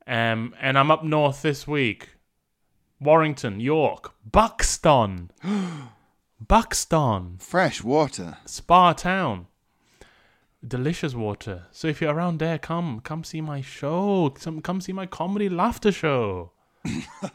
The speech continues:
Speaker 2: Um, I, my tour starts, as you're listening to this, tomorrow, Thursday, the twenty-first.
Speaker 1: Oh, exciting.
Speaker 2: I'm off to, let's have a look. I'm pretty sure Thursday, yeah, Thursday is Oxford.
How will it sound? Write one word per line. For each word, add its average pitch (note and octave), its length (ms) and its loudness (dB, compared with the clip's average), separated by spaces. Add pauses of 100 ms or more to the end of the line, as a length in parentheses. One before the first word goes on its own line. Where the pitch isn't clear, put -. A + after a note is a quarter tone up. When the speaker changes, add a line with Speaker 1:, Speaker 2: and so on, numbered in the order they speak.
(320)
Speaker 2:
Um, C3+ 240 0
I, E3+ 300 8
my D3 220 2
tour E3+ 200 0
starts, - 840 4
as C3 240 -2
you're B2 100 0
listening B2 300 -2
to - 100 -16
this, G2+ 220 -8
tomorrow, C3+ 640 6
Thursday, B2 640 -2 (360)
the F2 120 -14
twenty-first. C#3+ 340 4
Speaker 1:
Oh, D#3+ 80 8
exciting. D3+ 640 2 (1600)
Speaker 2:
I'm A#2 400 2
off B2+ 240 0
to, A#2+ 760 2
let's B2 220 -6
have G#2+ 140 -8
a - 20 -2
look. G#2 320 -6 (100)
I'm G#2 160 -8
pretty D3 220 -6
sure B2 280 -4
Thursday, A2 560 -4
yeah, G#2 200 -6
Thursday B2 380 -10
is G#2 240 -12
Oxford. G2+ 1120 -10